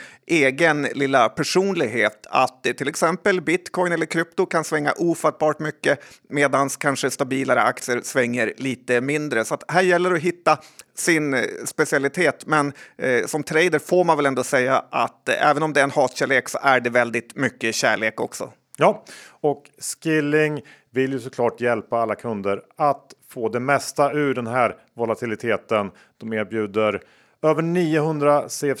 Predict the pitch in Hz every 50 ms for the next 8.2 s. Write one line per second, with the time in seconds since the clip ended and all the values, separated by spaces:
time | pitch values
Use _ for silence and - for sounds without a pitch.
0 | - 156 151 135 135 - - 131 131 120 - 139 135 131 131 135 139 143 - -
1 | - - - 135 123 120 120 113 123 143 151 147 - - - - 160 147 135 139
2 | 131 127 127 135 127 123 127 123 117 _ _ - 123 120 117 123 123 - - 139
3 | 127 117 123 120 110 - - 131 139 143 147 151 151 135 131 - - _ _ _
4 | _ _ - 127 117 117 107 123 - - 123 113 104 - - 110 - 127 127 113
5 | 110 107 110 110 101 - - _ _ _ _ - - 180 165 147 127 110 123 123
6 | 117 123 110 - 123 110 - 131 120 - - 131 113 104 120 117 113 110 98 113
7 | 110 104 95 - - _ - - 117 107 - 120 117 120 123 113 - - 135 123
8 | 120 117 117 113